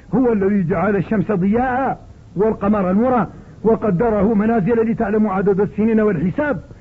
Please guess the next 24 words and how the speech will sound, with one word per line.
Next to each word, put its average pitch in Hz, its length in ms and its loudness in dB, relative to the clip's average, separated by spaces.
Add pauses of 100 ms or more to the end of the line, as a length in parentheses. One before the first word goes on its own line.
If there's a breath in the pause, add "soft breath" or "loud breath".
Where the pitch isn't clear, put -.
(140)
ما 196 220 2
خلق 208 320 -2
الله 202 400 2
ذلك 202 220 -2
إلا 190 240 2
بالحق، 175 380 -2 (500 soft breath)
نفصل 214 380 0
الآيات 202 460 0
لقوم 165 380 0
يعلمون. 156 400 2 (460 loud breath)
إن 277 340 6
في 190 100 2
اختلاف 226 400 0
الليل 220 320 2
والنهار 214 520 2 (360 soft breath)
وما 190 260 4
خلق 202 320 -4
الله 202 280 0
في 185 60 2
السماوات 214 500 -2
والأرض 185 360 0
لآيات 185 460 2
لقوم 185 400 0
يتقون. 180 460 0